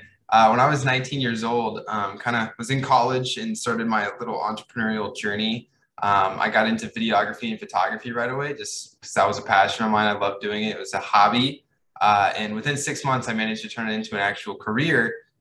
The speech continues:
I got an opportunity to move down to Scottsdale, Arizona in the United States and start co-hosting, um, some entrepreneur incubators and, like, networking events. I was doing the content creation for all the events, but we were having a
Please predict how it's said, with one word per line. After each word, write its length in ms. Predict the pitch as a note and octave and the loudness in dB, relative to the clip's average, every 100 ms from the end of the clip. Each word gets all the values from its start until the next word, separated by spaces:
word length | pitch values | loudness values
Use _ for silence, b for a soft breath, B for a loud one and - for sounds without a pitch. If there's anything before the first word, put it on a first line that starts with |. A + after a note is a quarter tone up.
| _ | _
I 40 | G#2+ | -2
got 120 | A2 | 0
an 60 | |
opportunity 600 | G#2 G#2 G#2+ - A2+ A2 G#2+ | 0 -2 -6 -6 -4 -4 -6
to 280 | - G#2 | -8 -10
move 320 | G#2 A2 A2 - | -6 -4 -4 0
down 240 | G#2+ G#2+ | 0 0
to 140 | - | -4
Scottsdale, 540 | - - A2 A2 A#2 A2 | -14 0 2 4 2 0
Arizona 680 | G#2 G2+ - G#2+ A2 A#2 G2+ | 0 -4 -4 -2 -2 -2 -6
in 60 | |
the 40 | F#2+ | -8
United 320 | G2+ G2 - | -8 -8 -8
States 500 | - A2+ A#2 A#2+ - - | -8 -4 -2 -4 -6 -8
and 200 | G#2 G#2 | -8 -4
start 400 | A2 G2 - _ | -2 -2 -4 _
co-hosting, 840 | - C#3 B2 A#2+ A2+ - A2 G#2 b b b _ - | -2 0 2 0 -2 0 0 -2 b b b _ -6
um, 500 | G#2 G#2 G2 F#2 F#2 - | 0 2 2 0 -6 -12
some 640 | - A2+ G2+ F#2+ F2+ F#2 - | -8 0 2 2 -2 -6 -4
entrepreneur 500 | A2 A2+ - A2 G#2+ | -4 -4 -8 -6 -4
incubators 560 | A2 G#2+ A2 G#2 G#2 | -6 -8 -2 0 0
and, 80 | G#2+ | -2
like, 160 | F#2+ - | -4 0
networking 400 | G2 A#2 B2 B2 | 0 0 -2 -2
events. 340 | C3 D#3 - | -2 -2 -4
I 80 | G#2 | -4
was 140 | G#2 | -4
doing 160 | A2+ G#2 | -4 -6
the 80 | F#2+ | -4
content 440 | G2+ G2 - - | 0 -2 -2 -12
creation 380 | - G#2 G#2 G#2 | -6 -6 -4 -6
for 140 | - | 2
all 80 | G2+ | 2
the 80 | G2 | 2
events, 480 | F2 G#2 G#2+ - - | -2 0 0 -4 -10
but 100 | - | -10
we 100 | G2+ | -6
were 40 | G2+ | -2
having 220 | G2 | -2
a 60 | G2+ | -2